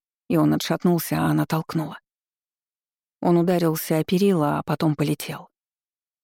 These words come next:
Эдриан видела, как он падает, как машут на лету его руки, видела, как он рухнул на стол, куда мама обычно ставила цветы и свечи.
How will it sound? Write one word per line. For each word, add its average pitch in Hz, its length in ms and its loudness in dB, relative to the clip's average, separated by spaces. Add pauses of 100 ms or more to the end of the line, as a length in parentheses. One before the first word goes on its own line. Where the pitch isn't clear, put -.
(520)
Эдриан 196 360 2
видела, 190 340 2
как - 200 -4
он 156 160 4
падает, 170 440 0
как - 260 -4
машут 170 340 0
на 170 40 4
лету 160 260 2
его 147 240 4
руки, 165 360 -2 (440)
видела, 160 380 2
как 147 200 -2
он 160 120 4
рухнул 156 420 2
на 147 140 4
стол, 170 380 -2
куда 156 220 0
мама 147 280 4
обычно 151 360 -2
ставила 147 420 0
цветы 147 380 -2
и 143 40 0
свечи. - 440 -4